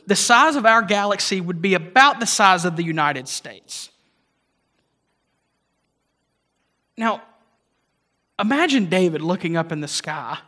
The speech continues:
and if David was alive today and we said, "David, this is what we know about the universe,"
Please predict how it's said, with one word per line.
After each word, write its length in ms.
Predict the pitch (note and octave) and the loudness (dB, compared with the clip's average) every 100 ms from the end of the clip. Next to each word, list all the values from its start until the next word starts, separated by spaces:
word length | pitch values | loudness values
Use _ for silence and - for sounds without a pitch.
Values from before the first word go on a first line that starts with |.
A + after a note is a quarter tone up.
| _ _ _ _ _ _ _ _ _ _ | _ _ _ _ _ _ _ _ _ _
and 340 | F3 G#3+ F3+ - _ _ | -2 -2 -2 -20 _ _
if 160 | G3 D#3+ | -14 0
David 280 | G#3 A3 G#3 | 2 4 4
was 140 | G3 | 2
alive 300 | G3 F#3+ F#3 | 2 4 2
today 240 | F3+ F#3 F#3 | 2 2 2
and 100 | E3+ | 0
we 80 | |
said, 220 | E3+ E3+ D3+ | -4 -6 -10
"David, 320 | F#3 D#3+ C#3+ | -14 -14 -8
this 240 | G3 - | -6 -4
is 100 | A3+ | -8
what 240 | D#3+ F3 D#3+ | -6 -8 -6
we 140 | D#3 | -6
know 240 | D3 D3 | -4 -4
about 400 | C3 C3+ C#3+ - | -4 -4 -6 -12
the 80 | C#3 | -20
universe," 760 | B2+ C#3 C3+ A2 G#2+ - - | -16 -16 -16 -16 -18 -16 -18